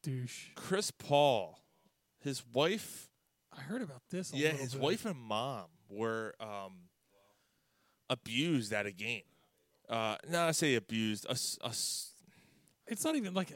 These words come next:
Speaker 2: Not
Speaker 1: it's
Speaker 2: even abused. I, I'm trying to think of the right word. They were
Speaker 1: Harassed.
Speaker 2: They were harassed.
Speaker 1: Harassed
Speaker 2: and,
Speaker 1: and
Speaker 2: and phys-, and
Speaker 1: touched.
Speaker 2: physically,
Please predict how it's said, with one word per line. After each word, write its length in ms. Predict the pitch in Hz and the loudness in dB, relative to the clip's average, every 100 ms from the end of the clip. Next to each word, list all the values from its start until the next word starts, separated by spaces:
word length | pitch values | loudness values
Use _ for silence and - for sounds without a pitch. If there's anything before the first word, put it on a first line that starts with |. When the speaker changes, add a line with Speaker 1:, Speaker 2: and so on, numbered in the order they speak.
| 170 | 2
Speaker 2:
Not 100 | 214 | 6
Speaker 1:
it's 80 | 240 | 6
Speaker 2:
even 100 | 185 | 6
abused. 360 | 139 147 139 | 6 6 6
I, 220 | 131 156 160 | 4 2 2
I'm 80 | |
trying 200 | 170 180 | 0 0
to 60 | 170 | 0
think 200 | - 151 | -2 -4
of 80 | 139 | 0
the 100 | 131 | 2
right 260 | 123 131 | 4 2
word. 380 | 95 110 123 135 131 | 2 2 4 2 2
They 120 | 170 | 2
were 220 | 180 180 139 - | 4 4 0 4
Speaker 1:
Harassed. 720 | 196 185 143 139 135 - - - | 8 8 6 0 -6 -8 -8 0
Speaker 2:
They 80 | 190 | 4
were 120 | 202 | 6
harassed. 540 | 180 160 151 156 185 | 4 4 4 4 4
Speaker 1:
Harassed 440 | 220 226 226 226 143 | 8 8 10 8 6
Speaker 2:
and, 100 | 160 | 4
Speaker 1:
and 140 | 202 | 8
Speaker 2:
and 80 | 226 | 6
phys-, 100 | 240 | 6
and 60 | 156 | 6
Speaker 1:
touched. 140 | 214 | 8
Speaker 2:
physically, 460 | 214 220 180 151 139 | 8 6 4 2 2